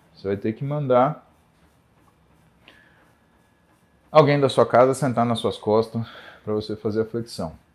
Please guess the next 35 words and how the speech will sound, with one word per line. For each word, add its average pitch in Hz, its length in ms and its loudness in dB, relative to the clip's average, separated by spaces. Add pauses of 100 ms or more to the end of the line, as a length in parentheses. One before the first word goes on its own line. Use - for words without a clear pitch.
(160)
E 87 60 -12
aí 85 140 -8
vai 87 120 -4
chegar 104 200 -8
uma 123 160 -6
hora 127 200 2
que 127 60 -18
você - 60 -14
vai 117 100 -4
precisar 120 260 -10
fazer 123 260 -10
dorsal. 120 880 -2 (1000)
E 92 60 -8
aí 87 120 -4
você 92 120 -10
vai 110 80 -2
ter 110 160 -6
que - 80 -18
pendurar 139 340 -4
uma 139 160 -2
barra 123 300 4
em - 20 -2
algum 131 180 -4
lugar. 110 380 -2 (300)
Quando 139 160 -6
menos 165 480 0
você 156 240 -4
esperar, 151 520 -2 (120)
você 151 100 -6
vai 156 80 -2
ter 156 100 -6
uma 156 120 -2
academia, 151 560 -6
uma 156 200 -10
mini 147 520 -4